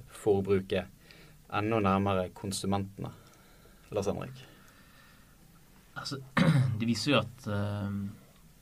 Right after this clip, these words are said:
Speaker 2: altså det skiftet vi nå, eh, er, står midt i oppi, det,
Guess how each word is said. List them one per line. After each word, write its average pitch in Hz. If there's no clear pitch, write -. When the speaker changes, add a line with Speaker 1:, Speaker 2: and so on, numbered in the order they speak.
Speaker 2:
altså 120
det 123
skiftet -
vi 101
nå, 107
eh, 90
er, 101
står 110
midt 107
i 120
oppi, 120
det, 131